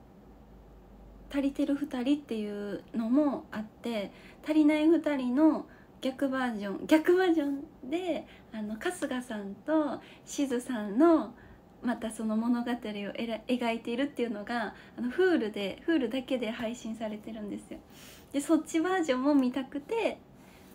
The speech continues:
あの、入りました。で、見てます。めっちゃ面白いんでね、皆さんそれも含めて見てください。で、Huluにはだが情熱が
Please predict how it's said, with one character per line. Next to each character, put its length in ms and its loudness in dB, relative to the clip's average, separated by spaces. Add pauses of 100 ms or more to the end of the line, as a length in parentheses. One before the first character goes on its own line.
(220)
あ 60 -14
の、 280 -12
入 240 -10
り 100 -10
ま 180 -8
し 80 -18
た。 140 -16 (440)
で、 180 -8
見 160 -2
て 160 -8
ま 200 -8
す。 180 -16 (600)
め 60 -10
っ 80 -12
ち 100 -10
ゃ 40 -6
面 180 0
白 240 -6
い 100 -6
ん 80 -8
で 80 -8
ね、 200 -8
皆 300 -6
さ 160 -8
ん 60 -8 (440)
そ 120 -10
れ 120 -4
も 140 -4
含 300 -6
め 120 -6
て 140 -10
見 140 -6
て 120 -12
く 140 -12
だ 120 -8
さ 140 -12
い。 80 -10 (320)
で、 120 0
Hulu 280 0
に 140 -6
は 100 -6 (220)
だ 120 -6
が 140 -8
情 160 -8
熱 300 -12
が 240 -12